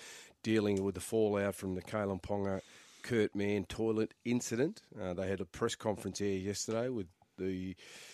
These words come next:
general manager of footy, um, Peter Parr, uh, talking about how, uh, they're unsure of what may happen at this stage. We're led to believe, though, that both players have been drug tested. Um, so we'll get a bit more information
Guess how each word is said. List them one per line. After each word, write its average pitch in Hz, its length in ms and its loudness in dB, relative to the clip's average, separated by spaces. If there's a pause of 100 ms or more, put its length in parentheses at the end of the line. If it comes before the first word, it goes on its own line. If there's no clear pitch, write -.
(160)
general 101 300 2
manager 101 360 2
of 92 80 -2
footy, 110 260 0 (260)
um, 90 320 -4
Peter 107 220 2
Parr, 139 460 2 (260)
uh, 87 300 -6
talking 104 420 -2
about 95 400 -2 (220)
how, 92 460 -4 (640)
uh, - 160 -12
they're 98 180 2
unsure 98 480 2
of 82 140 -6
what 104 220 4 (100)
may 101 200 2
happen 98 460 -2 (440)
at 107 200 0
this 123 140 4
stage. 143 480 4
We're 113 140 4
led 156 200 10
to 143 40 8
believe, 120 380 8
though, 98 180 2
that 98 140 -4
both 107 240 2
players 101 380 2
have 95 260 -6 (400)
been 104 160 6
drug 104 260 4
tested. 120 380 0 (320)
Um, 92 500 -2
so 95 420 -2
we'll 101 160 -6
get 95 200 -4
a 92 60 -4
bit 95 200 -6
more 92 180 -2
information 92 920 -4